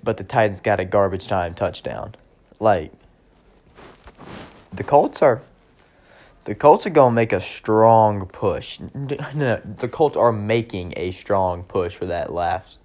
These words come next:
for that last playoff spot. A-, and, oh my gosh,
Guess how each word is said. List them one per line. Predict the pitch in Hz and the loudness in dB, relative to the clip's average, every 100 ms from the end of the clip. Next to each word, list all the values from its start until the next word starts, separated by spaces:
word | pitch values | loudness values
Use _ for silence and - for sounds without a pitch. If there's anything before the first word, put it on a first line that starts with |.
| - | -12
for | - | -6
that | 92 82 | -4 -2
last | 92 87 - | -2 -4 -6
playoff | - 67 - - | -8 -8 -8 -10
spot. | - - - - _ _ _ _ _ _ _ _ _ _ _ - | -10 -10 -10 -14 _ _ _ _ _ _ _ _ _ _ _ -8
A-, | - 139 | -2 2
and, | 151 151 - - - | 2 2 -6 -8 -6
oh | 160 | -6
my | 131 98 98 - | -6 -8 -12 -2
gosh, | 117 120 90 - | 4 6 4 -4